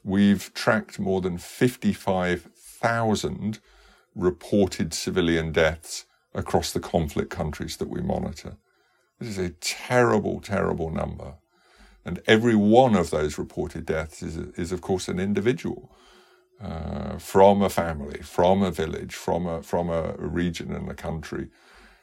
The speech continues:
And so that some kind of, of memorializing by us and other organizations like Violation Documentation Center, Iraq Body Count, uh, Raqqa is being slaughtered silently, and so on,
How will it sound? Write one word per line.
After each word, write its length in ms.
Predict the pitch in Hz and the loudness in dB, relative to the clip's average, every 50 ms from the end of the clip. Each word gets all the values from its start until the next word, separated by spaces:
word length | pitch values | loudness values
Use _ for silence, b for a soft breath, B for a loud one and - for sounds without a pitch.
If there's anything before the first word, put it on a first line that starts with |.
| b b | b b
And 180 | - 85 85 87 | -8 -6 -6 -6
so 500 | - - - 90 90 87 85 85 85 101 - - | -4 0 2 4 6 6 6 4 2 -2 -4 -8
that 260 | - 92 95 - - | -4 -4 -4 -4 -4
some 500 | - - - - - - - 131 123 113 | -4 -2 0 4 6 6 6 6 2 -2
kind 580 | 107 - - - - 165 180 196 180 139 113 95 | -4 -6 -8 0 2 4 6 6 4 4 4 2
of, 120 | 87 - - - _ _ - | 2 2 0 -12 _ _ -6
of 280 | 82 80 76 78 - - - - - - - | -4 -4 -4 -6 -10 -14 -14 -14 -14 -6 -2
memorializing 1000 | 92 87 90 98 98 95 92 85 85 82 80 80 80 78 78 - 80 76 78 78 | -2 0 4 4 6 6 6 6 4 4 2 2 0 0 -2 -2 -4 -4 -2 0
by 200 | 80 78 80 78 | 0 0 0 2
us 260 | 78 92 104 107 101 | 6 6 6 6 4
and 140 | - 71 73 | 2 -2 -2
other 260 | 80 90 107 104 92 | -2 0 2 2 2
organizations 880 | 87 82 80 82 82 82 82 78 - 80 78 80 - - 85 82 82 - | 2 2 0 -2 -4 -4 -4 -2 -2 -2 -2 -2 -4 -6 -8 -8 -8 -4
like 380 | - 85 85 90 90 87 - - b b b b b b b b b b b b | 2 4 6 6 4 2 -2 -14 b b b b b b b b b b b b
Violation 560 | - - 80 82 85 82 85 82 - - 82 | 0 2 4 4 6 4 4 2 2 -2 -4
Documentation 840 | 78 85 82 - - 73 69 80 82 78 - 82 82 82 - - 85 - | -2 -2 -2 -2 -4 -6 -6 -6 -6 -6 -4 -4 -2 -2 -4 -6 -8 -6
Center, 520 | - 82 80 82 82 - - 82 82 80 | -6 -6 -4 -6 -6 -6 -4 -2 0 0
Iraq 280 | 80 80 87 90 90 - | 0 2 2 0 0 -2
Body 340 | - 82 87 87 87 82 78 | -4 0 0 0 0 0 -4
Count, 560 | - - 85 85 85 85 - - - - - b b b b b b b b b - | -6 -6 -6 -4 -2 -4 -4 -6 -10 -18 -20 b b b b b b b b b -10
uh, 300 | 92 85 82 82 80 80 | -8 -6 -4 -4 -4 -4
Raqqa 440 | 82 82 87 87 80 80 82 82 | -4 -2 -2 -4 -4 -4 -4 -4
is 100 | 82 82 | -4 -4
being 280 | 80 - 87 87 85 85 | -4 -4 -4 -4 -4 -6
slaughtered 500 | - - 87 87 85 80 - - - 80 | -6 -4 -2 -2 -2 -2 -4 -8 -10 -8
silently, 640 | - - 98 90 90 87 87 87 76 - 85 82 | -6 -2 0 2 2 2 2 0 -2 -4 -4 -4
and 120 | 80 80 80 | -4 -4 -6
so 300 | - - 113 107 107 101 | -2 4 6 8 10 10
on, 260 | 92 85 80 76 71 | 8 8 4 0 -8